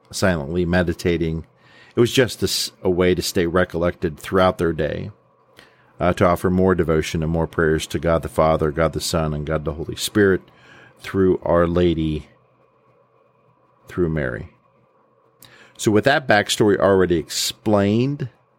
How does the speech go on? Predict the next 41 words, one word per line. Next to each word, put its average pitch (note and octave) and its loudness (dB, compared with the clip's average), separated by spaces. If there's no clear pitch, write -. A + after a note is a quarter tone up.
and F2+ -6
unpacked, G2 -2
let's - -2
turn A#2+ -4
to A#2 -4
our F2+ 4
book F2 0
of B2 0
the A#2 4
day. F2 0
Like F2+ -2
I E2+ 2
mentioned E2+ -2
before, G2 2
that G2 0
book G2+ 0
is F2+ -2
Praying C3 0
the A2 2
Rosary F#2+ 2
Like E2 -2
Never F2+ 2
Before F#2+ -2
by E2+ 0
Edward E2 -2
Sri. D#3 -2
And F#2 0
like F2+ 0
I F#2 2
said, F2 0
it's E2+ -2
only A2+ 2
a E2+ -2
hundred F2+ 0
ninety-two E2+ -2
pages, F2+ 0
very G2+ 2
easy F#2 -2
to E2 -2
get E2 -4
through. F2 0